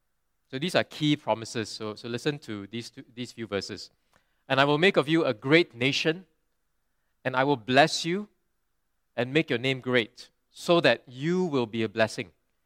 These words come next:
I will bless those who bless you, and him who dishonors you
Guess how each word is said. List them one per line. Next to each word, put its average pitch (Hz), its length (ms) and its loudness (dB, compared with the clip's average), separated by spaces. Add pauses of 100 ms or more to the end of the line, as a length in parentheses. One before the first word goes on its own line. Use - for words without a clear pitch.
(380)
I 127 120 4
will 135 200 2
bless 147 380 4
those 165 400 2
who 120 100 -10
bless 127 380 0
you, 160 240 -10 (680)
and 127 160 -4
him 185 360 2
who 135 260 -4
dishonors 143 640 -2
you 151 280 -4